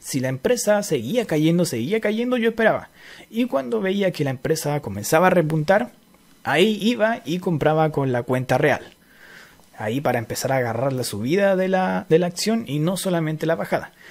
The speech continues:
Entonces uso la cuenta virtual como una especie de chivo expiatorio, o bueno, usaba porque ya no he usado mucho esta técnica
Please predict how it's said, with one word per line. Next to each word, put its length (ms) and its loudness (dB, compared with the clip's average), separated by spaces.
Entonces 500 2
uso 260 0
la 120 -4
cuenta 280 0
virtual 360 0
como 220 -4
una 120 -2
especie 300 -8
de 160 -2
chivo 280 -2
expiatorio, 680 -2
o 60 0
bueno, 180 -2
usaba 320 0
porque 260 -2
ya 140 -2
no 220 -6
he 60 -2
usado 280 -2
mucho 280 -2
esta 180 0
técnica 420 2